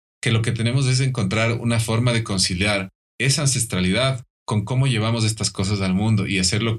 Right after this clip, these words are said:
obviamente, con, con mucho respeto y con, y con, por ejemplo, un trabajo social, en nuestro caso, con el tema de agricultores. Y obviamente siempre va a haber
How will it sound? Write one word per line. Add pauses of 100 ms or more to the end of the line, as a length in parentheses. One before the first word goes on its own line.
obviamente,
con,
con
mucho
respeto
y
con, (240)
y
con,
por
ejemplo,
un
trabajo
social,
en
nuestro
caso,
con
el
tema
de
agricultores. (360)
Y
obviamente (260)
siempre
va
a
haber